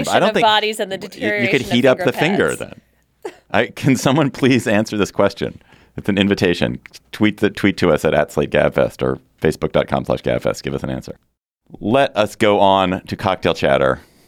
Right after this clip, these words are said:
Speaker 2: <laughs> When you're thinking, when you're having a ghoulish, ghoulish thought, there is this, there is a cocktail, in fact, called the Sour Toe Cocktail, which this calls to mind, which is at a cocktail at a bar in Canada. I know, 'cause we've written about it in Atlas Obscura,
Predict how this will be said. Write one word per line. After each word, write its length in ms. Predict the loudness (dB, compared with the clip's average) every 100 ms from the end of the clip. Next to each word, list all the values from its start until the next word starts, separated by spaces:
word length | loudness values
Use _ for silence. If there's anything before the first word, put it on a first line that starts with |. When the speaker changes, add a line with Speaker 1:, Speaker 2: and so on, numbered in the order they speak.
| _
Speaker 2:
<laughs> 320 | -10 -10 -8
When 140 | -2 2
you're 160 | 4
thinking, 520 | 2 0 -2 0 -2 0
when 120 | 0
you're 120 | 2
having 200 | 2 2
a 60 | 0
ghoulish, 680 | -4 -2 2 2 0 -8 -16 -20 -16 -6
ghoulish 300 | 0 0 2
thought, 200 | -2 0
there 140 | 0
is 80 | 0
this, 200 | -2 -6 -12 -20 -20 -14
there 220 | 0 2
is 80 | 2
a 40 |
cocktail, 640 | 0 -2 -4 -2 0 0
in 100 | 0
fact, 380 | 0 0 0 -4
called 160 | -6 -2
the 80 | -4
Sour 480 | -2 0 2 2 0
Toe 280 | 0 0
Cocktail, 680 | 0 -2 -4 -4 -2 -2 -6 -16 -14
which 240 | -12 -12 -14 _ -8
this 140 | -8 -4
calls 240 | -2 -2
to 60 | 0
mind, 360 | 0 0 -4 -10 _ -20 -20 -12
which 120 | -6
is 120 | -2
at 80 | -2
a 40 |
cocktail 460 | -2 -4 -4 0 0
at 80 | 0
a 80 | -4 -12 _
bar 240 | 0 0 0
in 80 |
Canada. 520 | -2 0 0 0 -2 -6 -16 -20 _ -6
I 80 |
know, 160 | -2 -2
'cause 180 | -4 -6
we've 160 | -4
written 160 | -2 -2
about 220 | -2 -2
it 100 | -2
in 60 | -4
Atlas 240 | -6 -8
Obscura, 420 | -8 0 4 4